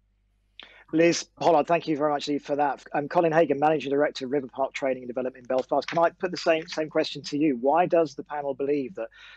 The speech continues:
skills competitions haven't been widely adopted as endpoint assessment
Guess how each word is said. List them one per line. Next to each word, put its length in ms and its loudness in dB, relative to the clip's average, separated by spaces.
skills 400 0
competitions 560 -4
haven't 480 -6
been 180 -6
widely 500 0
adopted 440 -6
as 80 -8
endpoint 600 -6
assessment 560 -4